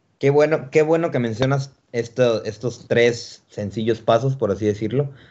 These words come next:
porque esos tres sencillos pasos nos llevan a tener una vida más positiva, de alguna manera una mentalidad más positiva y ver todo,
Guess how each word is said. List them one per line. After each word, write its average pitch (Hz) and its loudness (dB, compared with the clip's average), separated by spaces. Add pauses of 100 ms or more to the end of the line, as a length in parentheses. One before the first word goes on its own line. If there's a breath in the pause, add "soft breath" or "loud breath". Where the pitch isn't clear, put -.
(140 loud breath)
porque 113 4
esos 156 4
tres 180 0
sencillos 170 2
pasos 156 2
nos 117 -4
llevan 123 0
a 135 -6
tener 117 -4
una 131 0
vida 117 0
más 123 -2
positiva, 135 2
de 123 6
alguna 107 2
manera 107 0
una 113 -2
mentalidad 101 2
más 107 -2
positiva 113 2
y 113 4
ver 107 2
todo, 113 4